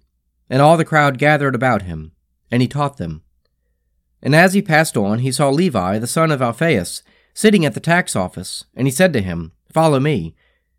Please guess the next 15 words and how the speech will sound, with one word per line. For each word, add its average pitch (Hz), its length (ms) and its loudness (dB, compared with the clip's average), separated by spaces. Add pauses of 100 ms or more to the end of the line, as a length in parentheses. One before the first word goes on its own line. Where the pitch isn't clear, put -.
(140)
And 120 120 -2
he 123 80 0
rose 123 720 2
and 110 260 -4
followed 120 320 -2
him. 87 360 -10 (1040)
And 147 160 2
as 202 180 4
he 220 80 2
sat 135 320 0
at 131 140 -4
table 113 340 0
in 117 140 -6
his 104 140 -6
house, 90 440 -10